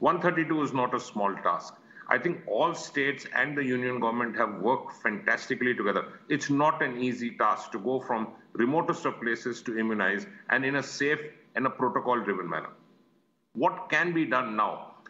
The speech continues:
There is distinct vaccine hesitancy in all stratas of society. What has to be done? It's a community effort.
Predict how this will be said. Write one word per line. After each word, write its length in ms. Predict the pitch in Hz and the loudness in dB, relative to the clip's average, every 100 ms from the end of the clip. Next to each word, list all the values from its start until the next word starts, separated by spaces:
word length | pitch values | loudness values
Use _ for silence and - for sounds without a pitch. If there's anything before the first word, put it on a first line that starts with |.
| - - | -18 0
There 180 | 147 | 2
is 120 | 196 165 | 4 2
distinct 480 | 156 - 165 135 | -2 -2 -4 -2
vaccine 440 | 113 113 - - 110 | 0 0 0 -6 -4
hesitancy 640 | 95 87 90 73 - - - _ - - | -4 -4 -6 -8 -12 -20 -20 _ -20 -4
in 260 | 127 139 - | -2 -2 -2
all 260 | 131 139 151 | 2 4 4
stratas 480 | - 123 120 120 110 | 2 0 2 0 0
of 160 | 110 | -2
society. 500 | - 92 - 76 - - - - - | -4 -4 -4 -4 -8 -18 -20 -20 -8
What 380 | 95 147 - - | 2 2 2 -4
has 280 | - 151 160 | -2 0 0
to 120 | - 151 | -2 -2
be 140 | 135 | 0
done? 220 | 101 87 - - - _ | 0 0 -4 -16 -20 _
It's 220 | 143 147 | -2 0
a 60 | 214 | -2
community 720 | 208 - 139 147 170 160 127 | -2 0 2 2 2 0 0
effort. 300 | 95 - 87 | 0 -2 -8